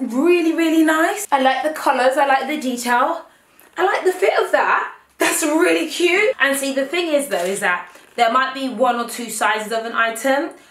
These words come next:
but there won't be loads of them. So it's almost like you go one time, you find the item one time, but you might not be able to find it again. But that's really cute. Right, what is this? Every single label on it is a different label. This is giving me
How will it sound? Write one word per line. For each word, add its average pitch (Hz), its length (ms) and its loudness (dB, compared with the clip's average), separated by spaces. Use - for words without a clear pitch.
but 226 140 -2
there 214 120 0
won't 240 220 -2
be 220 140 -12
loads 190 300 2
of 220 120 -6
them. 214 220 -2
So 269 100 -2
it's 226 120 -6
almost 254 180 -4
like 240 140 -2
you 226 100 -8
go 202 260 -2
one 196 180 -4
time, 190 340 -6
you 190 60 -8
find 196 280 -4
the 190 100 -2
item 190 260 -8
one 185 160 -8
time, 180 360 -6
but 190 120 -8
you 202 80 -8
might 202 260 -2
not 196 160 -8
be 196 80 -4
able 180 140 -4
to 208 120 -10
find 202 340 -2
it 165 200 -4
again. 254 420 -2
But 302 180 2
that's - 280 0
really 269 380 0
cute. 202 420 -4
Right, 175 260 -14
what 196 140 -14
is 190 120 -12
this? 175 480 -12
Every 262 260 0
single 262 340 0
label 220 520 0
on 214 180 0
it 277 220 -2
is 208 120 -8
a 190 100 -6
different 208 400 -4
label. 208 520 0
This 214 200 -4
is 202 140 -10
giving 185 260 -6
me 175 300 -10